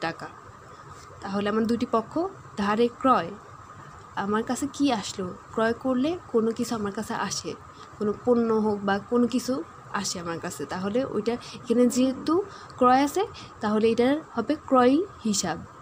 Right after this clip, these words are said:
একটি পক্ষর নাম ক্রয়, ক্রয় করে কোনো কিছু আসছে, তাহলে ক্রয় হিসাব। ক্রয়টা কি করছে? আরেকটা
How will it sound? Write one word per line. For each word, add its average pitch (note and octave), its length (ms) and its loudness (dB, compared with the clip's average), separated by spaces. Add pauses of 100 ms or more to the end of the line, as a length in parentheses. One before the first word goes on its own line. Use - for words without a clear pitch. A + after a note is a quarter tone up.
(520)
একটি - 220 -10
পক্ষর A#3+ 300 2
নাম C#4+ 240 6 (440)
ক্রয়, G3 300 2 (1700)
ক্রয় B3 220 6
করে D4 300 2 (440)
কোনো A#3+ 140 4
কিছু A#3+ 240 0
আসছে, F3+ 400 -4 (140)
তাহলে G#3+ 240 -6 (100)
ক্রয় A3+ 340 4 (840)
হিসাব। G#3+ 380 0 (3500)
ক্রয়টা C4 320 2
কি D#4 140 0
করছে? D#4+ 360 0
আরেকটা D4+ 560 0